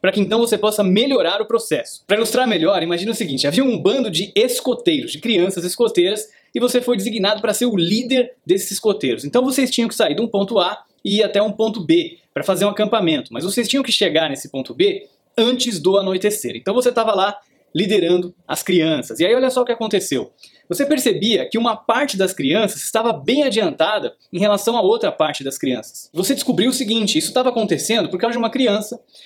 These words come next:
que era um pouco mais gordinha e ela era mais lenta, ela tava indo mais devagar do que as outras crianças. E aí, aplicando a teoria das restrições, o que que o líder, então, dos escoteiros fez? Ele pediu pra que aquela criança que estava atrasando as outras, o mais gordinho, fosse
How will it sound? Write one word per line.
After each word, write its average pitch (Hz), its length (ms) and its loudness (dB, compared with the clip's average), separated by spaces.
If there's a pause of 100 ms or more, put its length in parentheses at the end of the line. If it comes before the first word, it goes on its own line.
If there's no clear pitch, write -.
que 208 80 0
era 220 80 2
um 208 40 -4
pouco 254 160 0
mais 247 140 4
gordinha 208 400 2
e 226 60 0
ela 240 160 2
era 254 120 2
mais 247 240 -2
lenta, 196 400 0
ela 139 180 2
tava 214 240 2
indo 226 160 -2
mais 220 160 0
devagar 240 520 0 (260)
do 196 100 -4
que 233 80 2
as 202 120 2
outras 202 260 -2
crianças. 202 580 -2 (300)
E 208 60 4
aí, 269 80 4
aplicando 269 600 2
a 170 40 4
teoria 165 300 4
das 143 160 -6
restrições, - 640 -4 (180)
o 185 60 -8
que 262 120 -2
que 285 100 2
o 269 40 4
líder, 214 320 0
então, 190 480 0
dos 165 120 -4
escoteiros 196 480 0
fez? 135 180 -2
Ele 190 120 -2
pediu 247 180 0
pra 294 80 2
que 277 80 -2
aquela 254 220 0
criança 208 580 0 (320)
que 196 80 -2
estava 220 300 2
atrasando 170 400 2
as 139 120 -2
outras, 190 300 0
o 180 40 2
mais 180 140 2
gordinho, 165 320 0
fosse 262 480 0